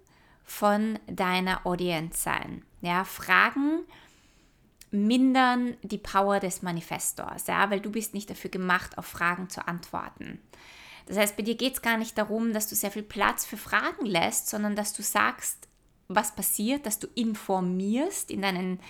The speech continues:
Texten, in deiner Message, das ist das, was wir machen, das ist das, was passieren wird. Und die Menschen, die ready sind, die gehen mit mir mit. Die Menschen, die ready sind, die kommen mit auf die Reise.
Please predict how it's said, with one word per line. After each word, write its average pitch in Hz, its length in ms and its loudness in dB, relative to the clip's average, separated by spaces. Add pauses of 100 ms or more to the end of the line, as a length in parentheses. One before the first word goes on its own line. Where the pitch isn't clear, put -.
(280)
Texten, - 380 -4
in 214 60 0
deiner 190 160 0
Message, 185 640 0 (300)
das 196 200 0
ist 214 180 -6
das, 196 160 -4
was 180 120 -8
wir 180 80 -2
machen, 208 500 -2
das 190 220 0
ist 196 140 -10
das, 175 120 -6
was - 140 -8
passieren 196 480 -4
wird. 277 320 0 (1120)
Und 233 480 4 (380)
die 262 360 4 (120)
Menschen, 214 420 2
die 202 120 0
ready 262 340 0
sind, 277 440 -2 (460)
die 233 340 0
gehen 190 320 2
mit 185 200 -4
mir 170 100 -2
mit. - 380 -6
Die 214 180 0
Menschen, 202 500 -2
die 185 100 0
ready 214 340 2
sind, 214 480 -4
die 208 80 -6
kommen 185 340 -4
mit 170 160 -4
auf 165 140 -10
die 170 100 -12
Reise. 143 400 -6